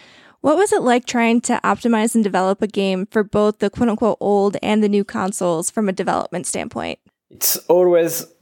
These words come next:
Speaker 2: difficult to, to be, uh, near a new launch console.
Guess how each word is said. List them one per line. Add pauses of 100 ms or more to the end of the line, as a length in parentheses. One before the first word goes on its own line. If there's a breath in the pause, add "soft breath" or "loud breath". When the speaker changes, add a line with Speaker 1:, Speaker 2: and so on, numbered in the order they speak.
Speaker 2:
difficult
to,
to
be,
uh,
near
a
new
launch
console.